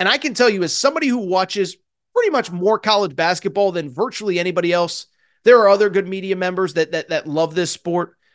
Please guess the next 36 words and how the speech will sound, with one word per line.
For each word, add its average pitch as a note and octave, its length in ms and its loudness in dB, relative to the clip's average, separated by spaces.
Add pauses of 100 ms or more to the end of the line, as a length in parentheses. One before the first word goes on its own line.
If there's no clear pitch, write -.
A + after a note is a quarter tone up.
(160)
Jeff F#3 180 0
Borzello E3+ 400 2
at E3 60 2
E E3 80 0
S D#3+ 100 -2
P E3+ 160 -4
N D#3+ 60 -4
does D3+ 120 -4
a C#3 40 -10
great D#3 200 -2
job. D3+ 340 2
John C#3 220 -4
Rothstein's D#3+ 400 -2
a C#3 40 -10
buddy D#3 220 -2
of D#3 60 -4
mine. D3+ 560 -2
Uh, C#3 200 -2
Rob D3 260 0
Dauster, D3+ 440 -2
who D3 80 -8
runs, D3 360 -4 (420)
ironically E3 540 2
enough, D#3+ 240 0
the C#3+ 80 -8
Field D#3+ 240 -4
of C3+ 80 -10
sixty-eight. E3 560 0
These A3+ 140 0
guys F3+ 220 0
love D#3 320 -2
college C#3+ 280 0
hoops C3+ 240 -6
like B2+ 140 -4
I C#3+ 120 2
do. - 120 -12